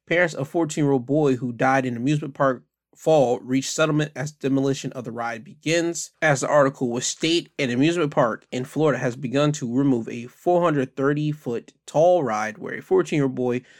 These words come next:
fell to his death last year. Tyree Sampson of Missouri died while he visited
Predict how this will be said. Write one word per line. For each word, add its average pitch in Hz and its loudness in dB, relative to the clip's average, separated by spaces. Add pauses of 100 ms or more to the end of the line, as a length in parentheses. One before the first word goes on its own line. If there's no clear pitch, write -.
(140)
fell 165 2
to 156 -2
his 147 0
death 113 -10
last 113 -12
year. 135 -4 (240)
Tyree 156 2
Sampson 135 -4 (100)
of 135 0
Missouri 135 0
died 117 -6
while 117 -8
he 120 -12
visited 175 -4